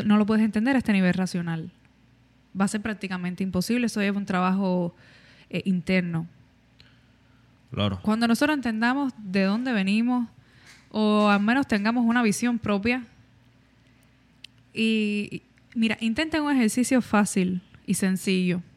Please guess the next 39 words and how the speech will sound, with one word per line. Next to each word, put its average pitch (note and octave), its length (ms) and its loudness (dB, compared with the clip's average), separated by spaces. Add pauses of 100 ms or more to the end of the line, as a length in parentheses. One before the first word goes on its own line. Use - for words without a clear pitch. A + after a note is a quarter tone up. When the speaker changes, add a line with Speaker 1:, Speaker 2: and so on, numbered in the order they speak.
(480)
Speaker 1:
cuando G3+ 540 -2
puedan. F3+ 460 0 (260)
Andar G3+ 300 0
sin C#4 180 -4
zapatos F#3+ 460 0 (100)
en G3 120 0
la F#3 100 0
tierra. F3 380 -2 (640)
Eso B3+ 140 0
te G#3+ 80 0
ayuda G#3+ 200 2
a G#3 40 0
conectarte. F3+ 600 -4 (1200)
Abrazar G3 440 0
un A3 120 -4
árbol G3 420 0 (120)
te F#3 80 0
ayuda F#3 160 4
a G3+ 40 2
Speaker 2:
Re-, G3 60 2
Speaker 1:
conectarte, F3 440 0
porque F3 180 0
Speaker 2:
respirar. A2 320 4
Speaker 1:
son G#2 120 0 (520)
respirar. G#3 440 4
Speaker 2:
Respirar, A#2+ 320 6
pero A#2+ 240 6
no B2+ 120 4
Speaker 1:
¿A D3+ 140 6
ustedes D#4 200 6
no E4+ 100 6
les E4 100 4
ha D#4+ 60 4
Speaker 2:
estamos D4+ 180 0 (100)
Speaker 1:
sucedido? D#3+ 220 4
Speaker 2:
respirando D3+ 500 6
todo D3 100 4
el C3 80 0
tiempo, A2+ 420 0